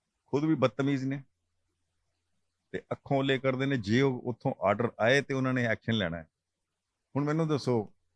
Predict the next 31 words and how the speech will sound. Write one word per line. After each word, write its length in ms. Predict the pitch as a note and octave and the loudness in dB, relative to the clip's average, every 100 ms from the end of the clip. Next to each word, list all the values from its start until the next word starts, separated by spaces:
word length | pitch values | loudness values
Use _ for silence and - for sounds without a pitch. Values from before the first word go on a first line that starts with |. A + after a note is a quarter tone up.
| - - A#2 | -16 0 2
ਅੱਜ 140 | D3 | 2
ਅਸੀਂ 180 | D3 D3+ | -2 0
ਕਹਿੰਦੇ 220 | D3 D3+ | 0 0
ਹਾਂ 100 | D3 | 0
ਵੀ 200 | D3 D3+ | -2 -4
ਜਥੇਦਾਰ 580 | - - G2 G#2+ A#2+ B2 | -8 -6 0 2 4 4
ਸਾਹਿਬ 220 | C3 C3+ | 6 4
ਵੀ 100 | C3 | 2
ਕਹਿੰਦੇ 280 | C3 C#3 C3+ | -2 -2 -4
ਨੇ 140 | C3 C3 _ _ _ _ _ _ _ _ _ _ _ _ _ _ _ _ _ _ _ G#2+ | -8 -16 _ _ _ _ _ _ _ _ _ _ _ _ _ _ _ _ _ _ _ -6
ਵੀ 100 | A#2 | -2
ਸਾਡੇ 640 | A2+ F#2+ A#2 A#2+ A2+ A#2 - _ _ | 0 0 0 0 -2 -4 -14 _ _
ਸਿੱਖ 160 | - C3 | -8 -2
ਧਰਮ 180 | C3+ A2+ | 0 0
'ਚ 20 | |
ਕੋਈ, 340 | G#2+ A2+ A#2 A2+ | -2 -4 -4 -8
ਇਹਦੀ 140 | G#2+ | -10
ਕੋਈ 120 | G#2 | -10
ਥਾਂ 300 | F#2+ G2 F#2 | -12 -8 -6
ਨਹੀਂ 220 | G#2+ G#2+ G#2+ | -6 -8 -12
ਹੈ। 120 | A2+ _ _ _ _ _ _ _ _ _ _ | -18 _ _ _ _ _ _ _ _ _ _
ਠੀਕ 220 | B2+ A#2+ B2+ | -2 -2 -4
ਹੈ, 120 | C3 | -8
ਬਿਲਕੁਲ 420 | E2 E2+ A#2 A#2 | -8 -8 -4 -6
ਹੈ। 140 | A#2+ - _ _ _ _ _ _ - | -6 -16 _ _ _ _ _ _ -6
ਪਰਿਕਰਮਾ 500 | F#2+ - G#2 B2+ D3+ | -4 0 2 4 2
'ਚ 100 | A#2 | 0
ਬਹਿ 280 | F#2 C3+ C#3 | 0 2 2
ਕੇ 380 | A#2 A2 C3+ | 0 0 0
ਕੋਈ 600 | C3+ _ _ A2+ A#2+ C#3 D3+ | -4 _ _ -2 0 0 0
ਵੀ 500 | D3+ D3+ D#3 D#3 | -2 0 -2 -4